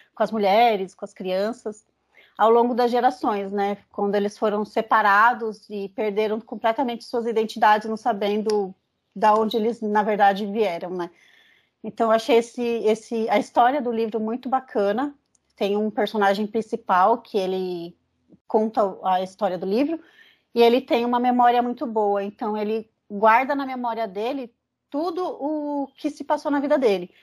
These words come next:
mas ele não consegue lembrar da mãe dele, que foi separada dele quando ele era bem pequeno. É a única coisa que ele não consegue lembrar. O resto ele, ele tem memória fotográfica, então ele lembra de tudo, tudo, tudo, tudo, menos da mãe dele.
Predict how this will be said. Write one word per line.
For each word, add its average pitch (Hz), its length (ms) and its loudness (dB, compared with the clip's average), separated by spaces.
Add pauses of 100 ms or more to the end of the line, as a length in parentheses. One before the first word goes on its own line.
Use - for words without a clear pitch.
(220)
mas 247 200 2
ele 262 140 0
não 254 160 0
consegue 269 380 0
lembrar 262 300 2
da 262 100 2
mãe 262 240 0
dele, 196 380 -2 (380)
que 214 280 -2 (160)
foi 208 160 -2
separada 208 580 0
dele 202 280 -2
quando 226 200 -6
ele 220 120 0
era 226 220 4
bem 214 180 -2
pequeno. 185 440 -4 (440)
É 208 200 4
a 220 80 6
única 294 360 2
coisa 277 260 0
que 277 100 -10
ele 269 80 -2
não 269 120 0
consegue 277 340 0
lembrar. 240 380 2
O 214 60 2
resto 240 320 2
ele, 247 260 0
ele 220 260 0
tem 240 180 -2
memória 226 520 0
fotográfica, 240 640 0
então 247 180 -8
ele 254 100 -6
lembra 277 280 -4
de 285 120 -4
tudo, 226 400 -4
tudo, 339 280 -6
tudo, 330 240 -4
tudo, 214 360 -2
menos 254 280 2
da 262 80 -2
mãe 277 180 4
dele. 165 300 0